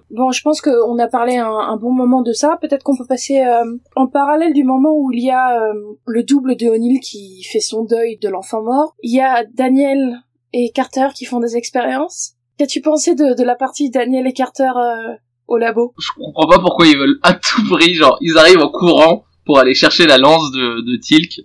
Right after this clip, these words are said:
Speaker 2: Genre, euh, c'est vraiment, on dirait que, on dirait des enfants déjà, et je trouve que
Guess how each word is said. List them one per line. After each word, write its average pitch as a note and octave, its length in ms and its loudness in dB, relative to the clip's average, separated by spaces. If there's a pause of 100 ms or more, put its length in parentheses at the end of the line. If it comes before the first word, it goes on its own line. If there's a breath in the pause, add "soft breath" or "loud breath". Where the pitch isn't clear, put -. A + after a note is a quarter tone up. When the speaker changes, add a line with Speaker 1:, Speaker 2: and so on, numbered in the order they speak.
(120)
Speaker 2:
Genre, D3 340 4
euh, C#3 100 2
c'est C#3 140 0
vraiment, D3+ 360 6
on - 20 4
dirait D#3 300 6
que, D#3 100 4
on C3+ 180 4
dirait B2+ 220 6
des B2+ 160 4
enfants - 240 2
déjà, D3+ 340 6
et B2 120 4
je - 80 -4
trouve F3+ 160 -4
que - 260 4